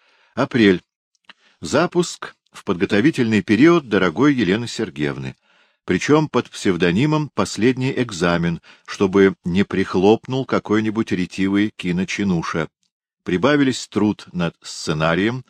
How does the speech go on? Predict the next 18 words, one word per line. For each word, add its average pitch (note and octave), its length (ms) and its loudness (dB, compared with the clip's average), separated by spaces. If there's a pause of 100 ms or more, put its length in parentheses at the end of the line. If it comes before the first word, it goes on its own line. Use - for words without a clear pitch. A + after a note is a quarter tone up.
(340)
вместе E2+ 480 -2
с - 140 -8
автором E2 420 -2
пьесы E2 400 -4
Людмилой D#2+ 540 -2
Разумовской, D#2 880 -4
поиски G#2 560 2
исполнителей, F2 800 -6 (300)
кинопробы. D2 720 -6 (500)
Художник C#3+ 680 0
Александр D2 560 -6
Борисов G2 520 -2 (300)
начал B2+ 380 0
рисовать B2+ 520 0
эскизы F2 540 -4
квартиры F2 600 -4
учительницы. F2 840 -6 (1900)
Июнь. B2+ 460 4